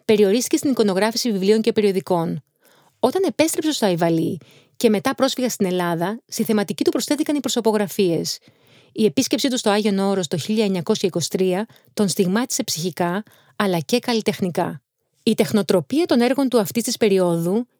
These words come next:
είναι ασπρόμαυρη. Από το χίλια εννιακόσια είκοσι έξι όμως, ξεκίνησε να χρησιμοποιεί χρώματα, ενώ, υιοθετώντας την τεχνική και την τεχνοτροπία της βυζαντινής και μεταβυζαντινής παράδοσης και της λαϊκής τέχνης, καταπιάστηκε με την κοσμική θεματολογία.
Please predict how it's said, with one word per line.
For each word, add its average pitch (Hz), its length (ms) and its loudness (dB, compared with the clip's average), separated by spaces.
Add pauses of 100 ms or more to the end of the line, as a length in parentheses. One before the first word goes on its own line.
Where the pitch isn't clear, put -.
είναι 226 220 2
ασπρόμαυρη. 180 800 0 (600)
Από 190 220 0
το 175 80 0
χίλια 247 240 -2
εννιακόσια 269 380 0
είκοσι - 260 0
έξι 208 240 0
όμως, 175 460 -2 (260)
ξεκίνησε 240 440 0
να 262 100 0
χρησιμοποιεί 202 480 0
χρώματα, 202 640 0 (320)
ενώ, 190 260 0
υιοθετώντας 254 640 0
την 180 100 -6
τεχνική 185 400 -2
και - 160 2
την 196 160 0
τεχνοτροπία 185 720 -2
της 180 160 -2
βυζαντινής 175 560 0
και 202 120 2
μεταβυζαντινής 175 720 0
παράδοσης 180 540 -2
και - 80 -10
της 185 180 -6
λαϊκής 180 320 -2
τέχνης, 180 520 -2 (480)
καταπιάστηκε 202 840 -2
με 254 80 0
την 226 100 -6
κοσμική 196 400 -2
θεματολογία. 196 840 -2